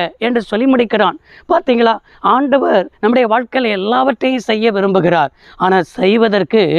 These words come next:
அவருடைய கிருபையை நம்ம சார்ந்து கொள்ளணும்னு ஆண்டவர் எதிர்பார்க்கிறார். இந்த கிருபையை சார்ந்து கொண்ட அப்போஸ்தலனாய் இருக்கிற பவுல், அவன் அழைப்பையே எப்படி அழ-, சொல்கிறான்னா, "கிருபையினால் என்னை ஆண்டவர் அழைத்தார்,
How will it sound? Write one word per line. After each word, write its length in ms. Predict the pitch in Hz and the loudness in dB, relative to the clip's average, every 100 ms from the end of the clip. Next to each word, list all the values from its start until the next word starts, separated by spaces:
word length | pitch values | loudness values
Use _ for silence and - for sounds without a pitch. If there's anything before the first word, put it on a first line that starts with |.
| 190 - - | 0 -2 -12
அவருடைய 300 | - 151 156 - | -4 -2 -2 -2
கிருபையை 540 | 202 208 226 202 202 | -2 2 2 2 2
நம்ம 200 | 196 196 185 | 2 0 -2
சார்ந்து 400 | 196 185 190 190 | 0 -2 0 0
கொள்ளணும்னு 540 | 185 180 175 196 208 190 - - | 0 2 2 4 2 0 -6 -4
ஆண்டவர் 380 | 180 175 175 | -2 0 0
எதிர்பார்க்கிறார். 800 | 165 151 170 147 151 131 160 147 - - | 0 0 -2 0 -2 -2 -2 -2 -4 -8
இந்த 180 | - 320 - | -4 -4 0
கிருபையை 440 | 294 294 285 254 | 0 2 2 -2
சார்ந்து 420 | - 220 247 226 | -2 -2 -2 -2
கொண்ட 280 | 208 214 208 196 160 208 - - - | -2 0 2 2 2 0 -4 -10 -6
அப்போஸ்தலனாய் 640 | 196 247 196 226 220 196 | -2 -2 -2 -2 0 0
இருக்கிற 240 | 190 180 170 | 0 -2 -2
பவுல், 400 | 180 196 196 156 214 - - | 0 0 2 2 0 -2 -8
அவன் 300 | 180 180 190 160 160 | -2 -2 -2 -2 -2
அழைப்பையே 560 | 214 277 226 269 254 | 0 -2 -2 -2 0
எப்படி 240 | 277 208 226 | -2 -2 -4
அழ-, 180 | 202 - | -4 -6
சொல்கிறான்னா, 500 | 208 208 196 190 175 180 - _ _ | -4 -2 0 0 0 -2 -6 _ _
"கிருபையினால் 880 | 233 233 214 214 208 208 208 208 208 | -2 0 2 0 2 2 2 0 0
என்னை 140 | 196 185 | 0 0
ஆண்டவர் 420 | 170 175 170 156 | 0 0 0 0
அழைத்தார், 480 | 156 151 - 156 | 0 -4 -2 -2